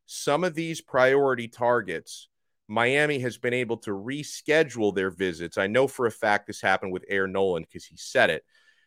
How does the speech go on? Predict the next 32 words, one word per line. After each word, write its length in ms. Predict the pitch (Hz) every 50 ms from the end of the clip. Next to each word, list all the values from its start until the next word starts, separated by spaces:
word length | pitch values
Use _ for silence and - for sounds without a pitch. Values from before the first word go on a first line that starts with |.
| _ _
Miami's 400 | - 110 120 156 208 247 269 254
been 120 | - 185 190
able 180 | 202 202 190
to 60 | 156
reschedule 920 | 135 123 143 175 175 - - - - - 190 214 208 156 - 131 123 113 113
some 280 | - - - 131 127
of 80 | 123 117
these 260 | 113 117 117 110 104
visits 480 | 95 98 110 113 107 104 110 107 - -
for 240 | - - - 120 117
a 60 | 107
later 340 | 107 107 117 123 123 117 113
date 380 | 104 - 113 120 143 160 -
so 140 | - - 131
that 260 | 117 120 123 120 - -
they 120 | 127 127
can 160 | 123 131 120
give 240 | 110 120 147 156 151
these 180 | - 151 135 -
players 400 | _ - 139 139 131 127 113 117
more 280 | 117 113 120 120 117
one-on-one 720 | 110 98 101 107 110 107 104 107 104 98 92 92 95 92
attention, 540 | 82 - - - 98 87 82 - - - -
because 400 | - 90 - - 117 107 101 - - _ _ _ _ _ _ _ _ _ _ _ _ _ _ -
Junior 420 | 123 131 165 196 233 240 233 226
Day, 360 | 190 185 202 202 214 220 226
it's 200 | - - 151 -
gonna 180 | - - 175 170
have 300 | 160 165 165 160 147 135
more 320 | 135 139 147 156 156 143
of, 140 | 131 113 -
like, 260 | 120 123 117 113 -